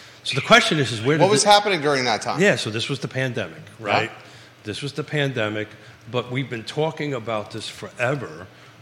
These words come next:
Speaker 1: where, you know, people are moving outside of this rubber band that we've been talking about, right? And where are they moving to? And they're moving away from the area. So what I think you're seeing is an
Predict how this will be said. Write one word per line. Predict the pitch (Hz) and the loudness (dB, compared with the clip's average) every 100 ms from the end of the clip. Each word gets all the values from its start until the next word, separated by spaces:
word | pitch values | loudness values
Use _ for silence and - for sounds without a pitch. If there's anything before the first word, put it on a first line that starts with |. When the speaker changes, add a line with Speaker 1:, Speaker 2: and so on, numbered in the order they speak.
| 107 | -10
Speaker 1:
where, | 110 123 151 156 151 147 135 - - - - | -2 0 2 2 0 -2 -6 -16 -20 -20 -8
you | 135 | -6
know, | 104 | -6
people | 101 160 160 127 | -8 -10 -6 -4
are | |
moving | 117 139 127 | -2 -2 -2
outside | 107 120 - 123 117 | -2 -4 -2 -4 -4
of | |
this | 101 101 | -6 -4
rubber | 135 165 | -2 -2
band | 107 92 90 | -4 -6 -8
that | 87 95 | -10 -12
we've | 95 | -12
been | 92 | -12
talking | - 101 92 95 | -10 -12 -10 -10
about, | 87 92 85 107 | -10 -10 -12 -8
right? | 107 143 143 - - | -6 -6 -10 -20 -16
And | 107 98 | -12 -6
where | 127 147 | -2 0
are | |
they | 139 135 | 0 0
moving | 123 139 131 123 | -2 -2 -4 -6
to? | - 156 160 113 98 | -6 -4 -2 -2 -6
And | 98 95 - - - | -8 -10 -16 -20 -10
they're | 110 | -8
moving | 104 123 120 | -6 -8 -8
away | 117 120 147 | -8 -4 -4
from | 139 127 | -4 -8
the | 113 | -6
area. | 107 101 98 98 | -6 -4 -4 -6
So | - 110 | -6 -8
what | 107 107 | -8 -8
I | 101 | -8
think | 92 - 170 - | -4 -4 -2 -4
you're | 113 | -4
seeing | - 90 92 101 107 - - - - | -4 -4 -6 -6 -8 -14 -18 -20 -10
is | 123 104 101 | -6 -4 -4
an | 101 98 | -4 -6